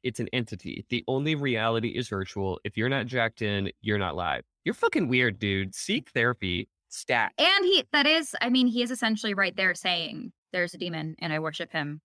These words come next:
Speaker 2: We just don't know
Speaker 1: Yeah.
Speaker 2: that yet." <laughs> My next note, "Xander's porn star shirt."
Speaker 1: Okay, you picked up on that
Speaker 2: <laughs>
Speaker 1: too. What?
Speaker 2: Uh, that would,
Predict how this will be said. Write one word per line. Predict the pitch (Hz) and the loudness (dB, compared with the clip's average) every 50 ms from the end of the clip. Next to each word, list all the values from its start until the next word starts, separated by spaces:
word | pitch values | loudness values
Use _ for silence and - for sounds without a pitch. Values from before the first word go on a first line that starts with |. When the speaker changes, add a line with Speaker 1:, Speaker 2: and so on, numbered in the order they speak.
| _ _ - | _ _ -4
Speaker 2:
We | 196 190 | -4 -4
just | 160 - | -2 -2
don't | - 175 170 151 | -4 -4 -2 -2
know | 156 156 151 143 - | -4 -4 -6 -6 -2
Speaker 1:
Yeah. | - 120 107 104 - - | 0 2 2 2 2 0
Speaker 2:
that | 165 151 - - - | 0 0 0 0 -2
yet." | - 165 147 - _ _ _ _ _ _ _ - | -2 -2 -2 -2 _ _ _ _ _ _ _ -12
<laughs> | - 233 - - - - - - - - - - _ - | -12 -12 -12 -12 -16 -14 -12 -10 -12 -10 -12 -14 _ -8
My | 262 214 | -6 -2
next | 214 214 208 220 247 - - | 0 2 2 0 0 0 2
note, | 220 220 226 208 208 - _ _ _ - - - - | 4 4 4 4 2 -4 _ _ _ -20 -20 -12 -4
"Xander's | 185 220 254 320 359 381 339 226 - _ _ | 0 0 0 2 2 0 0 0 -4 _ _
porn | - 208 190 202 233 254 254 | -4 -2 0 2 2 2 2
star | - - 302 285 294 302 320 | 2 2 4 6 6 6 6
shirt." | 302 - - 294 311 320 339 339 - _ - - | 4 2 4 6 8 8 6 6 2 _ 0 2
Speaker 1:
Okay, | 311 359 339 - 302 359 349 311 233 160 127 | 2 2 4 4 6 6 8 8 6 4 2
you | 135 165 214 339 508 | 2 4 4 4 4
picked | - - 480 254 214 359 | 4 2 0 2 4 4
up | 415 - - | 2 4 4
on | 349 359 330 | 4 6 6
that | 330 277 254 240 | 8 6 6 6
Speaker 2:
<laughs> | 339 330 - | 6 4 2
Speaker 1:
too. | - - 359 370 370 - 147 - - 180 - - - _ - 131 | 4 2 2 4 4 2 2 0 -2 -4 -10 -16 -20 _ -12 -8
What? | 123 151 - - - - - _ _ _ _ _ _ - | -4 -2 0 0 2 0 0 _ _ _ _ _ _ 4
Speaker 2:
Uh, | 762 807 831 855 831 403 | 6 8 8 8 8 6
that | 440 453 427 415 | 4 4 6 6
would, | 349 320 277 | 4 4 2